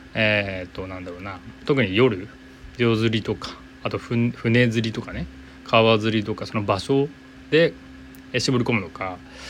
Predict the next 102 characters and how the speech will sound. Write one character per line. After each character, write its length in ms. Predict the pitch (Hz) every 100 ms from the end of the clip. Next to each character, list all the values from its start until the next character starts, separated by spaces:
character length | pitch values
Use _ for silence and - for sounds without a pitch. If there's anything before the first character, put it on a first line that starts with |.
| - -
え 60 | 151
ー、 40 |
そ 80 | 156
れ 60 | 170
と 80 |
も 80 | 160
で 80 | 92
す 40 |
ね、 140 | 101 95
初 200 | 117 139
心 280 | 175 180 170
者 180 | 175
の 140 | 156 156
人 260 | - 156
向 180 | 151 143
け 220 | 139 156
で 400 | 151 180 196 131
と 100 | - -
か、 220 | - - - - - - - - -
え 160 | 117
ー、 60 | 107
と、 80 | 113
何 240 | 127 156
も 120 | 165
持 160 | 160 170
っ 20 |
て 220 | - 151
な 180 | 139 143
い 160 | 101 90 - - - -
釣 180 | 139 143
り 40 |
道 140 | 175
具 80 | 147
と 80 | 135
か 80 | 123
何 140 | 131
も 60 | 147
持 60 |
っ 20 | 156
て 100 | 160
な 80 |
い 20 | 160
ん 20 |
だ 80 | 139
け 60 |
ど 60 | 127
や 80 | 117
っ 20 |
て 120 | 135
み 140 | 135
た 140 | 123 143
い 100 | 113
と 140 | -
か、 220 | - - - - - - - - -
一 240 | 135 170
日 60 | 175
で 120 | 170
体 180 | 151 147
験 100 | 151
で 80 | 151
き 60 |
る 80 | 143
プ 80 | 139
ロ 60 |
グ 80 | 139
ラ 100 | 147
ム 100 | 156
を 60 | 151
売 140 | 127
る 80 | 135
と 100 | 131
か、 200 | - - - - - - - - -
ま 40 |
あ、 20 | 160
そ 100 | 202
の 60 |
あ 40 | 240
た 60 |
り 80 | 156
は 40 |
も 100 | 104
う 20 | 104
何 280 | 120 123
で 60 | 131
も 100 | 143
い 40 |
い 20 | 143
ん 60 |
で 80 | 101
す 80 | -
け 100 | -
ど、 100 | - - - - - - - - -
ま 100 | 180
あ、 20 |
そ 160 | 170 156
う 40 |
い 60 | 156
っ 40 |
た 160 | - 139
で 80 | 95
す 100 | 98
ね 200 | 90